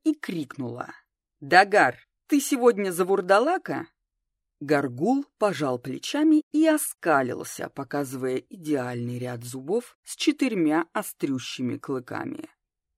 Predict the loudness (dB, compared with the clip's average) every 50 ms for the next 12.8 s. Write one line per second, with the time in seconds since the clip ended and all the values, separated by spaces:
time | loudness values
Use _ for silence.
0 | _ _ _ 4 4 4 2 0 2 4 4 4 4 0 -4 -10 -18 _ _ _
1 | _ _ _ _ _ _ 0 4 6 6 6 6 6 6 8 10 10 8 6 4
2 | 4 4 4 4 2 -2 -4 -2 -2 -2 0 2 2 0 2 0 0 0 0 0
3 | 0 0 0 -2 -4 -8 _ _ -2 0 4 4 4 4 6 4 4 4 4 4
4 | 4 4 4 4 4 2 0 -2 -4 -4 -2 2 4 4 6 6 4 2 0 -4
5 | -6 -12 -16 _ _ 0 4 4 4 4 2 -2 -4 -4 -4 -4 -4 -6 -4 -4
6 | -6 -6 -8 -10 -12 -18 _ _ _ _ _ _ -8 -2 -2 0 -2 -2 -6 -8
7 | -10 -10 -8 -8 -8 -8 -6 -8 -10 -10 -12 -12 -12 -12 -14 -16 -16 -16 -10 -8
8 | -6 -4 -4 -4 -4 -6 -10 -20 _ _ 0 0 2 2 2 0 0 0 -4 -4
9 | -4 -8 -6 -6 -4 -4 -4 -8 -10 -12 -12 -12 -14 -14 -14 -14 -14 -14 -14 -16
10 | -16 -16 -18 -20 -20 _ _ _ _ _ _ -2 4 4 4 4 4 0 0 0
11 | 2 2 2 2 -2 _ _ _ 2 4 6 6 6 6 4 2 -2 -6 -8 -2
12 | -2 -2 -2 -2 -4 -8 -8 -6 -4 -4 -4 -2 -4 -4 -6 -6